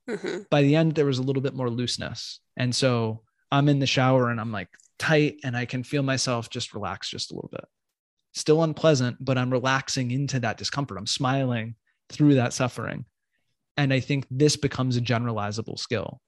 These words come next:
Speaker 2: And so what does that look like then if we start to transport that into domain-specific work?
Speaker 1: Mm-hmm.
Speaker 2: I think that conditioning is another really great place to do this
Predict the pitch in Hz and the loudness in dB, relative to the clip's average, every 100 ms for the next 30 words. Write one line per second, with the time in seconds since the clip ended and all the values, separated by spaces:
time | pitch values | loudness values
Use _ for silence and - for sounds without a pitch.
0 | _ _ _ _ _ _ _ - 123 120 | _ _ _ _ _ _ _ -2 -2 2
1 | 135 127 120 117 113 _ _ _ - 139 | 2 4 4 0 -4 _ _ _ -6 4
2 | 143 139 131 131 117 127 - 131 123 131 | 6 6 4 2 0 -4 0 -2 0 -2
3 | 123 120 123 - 120 123 - 120 113 - | -2 -2 -4 0 -2 -2 -4 -2 -4 -2
4 | 120 117 117 117 117 - 120 107 - 127 | -4 -2 -2 0 -2 -4 -4 -4 -2 0
5 | 117 117 120 - 110 110 - - - - | 0 -2 -6 -6 -4 -4 -6 -8 -10 -10
6 | - _ _ _ _ - 220 190 196 135 | -18 _ _ _ _ -6 -4 -4 -2 0
7 | 123 135 - 131 123 113 _ _ _ - | 2 0 2 2 2 0 _ _ _ -2
8 | 143 135 135 143 135 127 127 117 120 113 | 0 0 0 0 0 0 0 -2 -2 -4
9 | 107 104 - 104 113 - - - - - | -2 -4 -4 -8 -8 -8 -8 -8 -12 -16